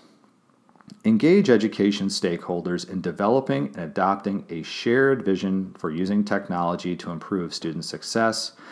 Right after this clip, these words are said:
informed by the learning sciences." Engage education stakeholders. Who are your stakeholders? A lot of people may say that the education stakeholders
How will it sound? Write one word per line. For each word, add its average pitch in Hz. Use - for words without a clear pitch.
informed 120
by 104
the 101
learning 92
sciences." 71
Engage 110
education 98
stakeholders. -
Who 175
are 160
your 113
stakeholders? -
A 113
lot 151
of -
people 107
may 90
say 76
that 80
the 90
education 90
stakeholders 80